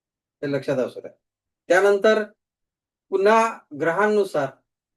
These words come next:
चंद्रासोबत असेल तर तो वेळ देऊ शकतो, बुधासारख्या ग्रहासोबत त्वचेचे प्रॉब्लेम देऊ शकतो,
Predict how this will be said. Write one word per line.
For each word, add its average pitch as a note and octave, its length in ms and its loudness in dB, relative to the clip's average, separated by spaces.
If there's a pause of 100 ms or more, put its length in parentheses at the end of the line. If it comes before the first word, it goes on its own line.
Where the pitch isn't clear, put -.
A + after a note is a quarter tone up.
(120)
चंद्रासोबत F3+ 580 -2
असेल F3 280 -6
तर F3 60 -8
तो F3 140 -8
वेळ F#3 260 -2
देऊ E3+ 180 -4
शकतो, D3 500 -14 (920)
बुधासारख्या D#3 640 -2
ग्रहासोबत D3 500 -4 (160)
त्वचेचे D3+ 400 -4
प्रॉब्लेम D3 400 -4
देऊ C#3 140 -4
शकतो, B2+ 600 -12